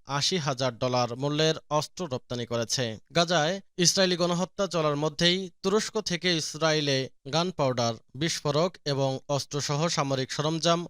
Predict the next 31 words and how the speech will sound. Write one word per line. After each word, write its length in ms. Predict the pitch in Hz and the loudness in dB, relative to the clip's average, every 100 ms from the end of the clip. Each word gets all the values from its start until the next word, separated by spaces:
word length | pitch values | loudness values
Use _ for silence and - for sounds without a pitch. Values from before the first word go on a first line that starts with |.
| - | -4
রপ্তানি 480 | 139 160 - 190 175 | -2 -2 -4 -6 -4
করা 200 | 123 113 | -4 -2
হয়েছে। 460 | 123 123 - 127 - - | -2 0 0 0 -2 0
তুরস্কের 360 | 240 247 269 | 0 0 -4
প্রতিরক্ষা 540 | - 190 196 196 - 208 | -4 -4 -2 -4 -4 -6
শিল্প 520 | - 180 175 170 180 - | -4 -4 -2 -2 -2 -4
সংস্থা 560 | - 160 185 - 214 202 | -4 -2 -2 -2 0 0
এবং 380 | 151 147 143 139 - | 2 0 -2 -8 -6
প্রতিরক্ষা 380 | 170 233 196 - 143 | -4 0 -2 -2 -4
মন্ত্রণালয় 680 | 135 - 143 151 156 175 - | -2 -2 0 2 4 2 0
অবশ্য 540 | 156 165 - 147 117 - - | -4 -4 0 0 0 -6 -4
মঙ্গলবার 520 | 147 170 190 190 196 180 | -2 0 0 2 0 0
এই 160 | 165 151 120 123 | -4 -6 -6 -2
বড় 260 | 147 185 | 0 0
বিতর্ক 580 | 151 139 131 - 123 117 131 | -2 -4 -4 -4 -4 -4 -4
নিরসনে 580 | 131 123 - 165 190 196 - | -2 -2 0 2 2 0 0
পৃথক 360 | 196 208 226 - | 0 2 0 -2
বিবৃতি 440 | 123 151 156 160 143 | -4 -4 -4 -6 -6
দিয়ে 380 | 120 156 202 208 - | 0 2 2 0 -2
ইসরায়েলের 400 | 165 - 214 226 | 0 2 2 0
সঙ্গে 300 | - 208 202 | 0 0 0
সব 300 | - 208 196 | 0 -2 -2
ধরনের 300 | 165 160 156 | 0 0 -2
সামরিক 460 | - 147 156 165 - | -2 0 0 0 -4
সহযোগিতার 800 | - 131 135 127 131 147 165 180 - | -6 -4 -4 -4 -4 2 2 2 0
তথ্য 320 | 190 190 - | 0 0 -2
অস্বীকার 440 | 202 135 - 123 113 | -2 0 -2 -2 -4
করেছে। 500 | 113 117 - 131 - - | -2 0 2 0 -2 0
এর 120 | 175 - | 0 2
আগে 240 | 170 170 220 | 0 0 -2
তুর্কি 560 | - 214 - 247 254 | -2 -2 -2 -10 -10